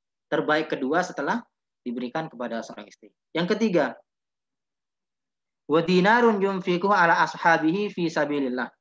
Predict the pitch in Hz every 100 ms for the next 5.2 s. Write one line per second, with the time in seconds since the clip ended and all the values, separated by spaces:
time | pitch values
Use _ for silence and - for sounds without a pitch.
0 | _ _ _ _ _ - 147 165 160 156
1 | 156 - 190 208 214 233 - _ _ _
2 | _ _ _ _ - 147 147 147 151 147
3 | 143 147 156 175 190 202 202 175 160 156
4 | 143 151 151 147 - - 147 - - 151
5 | 135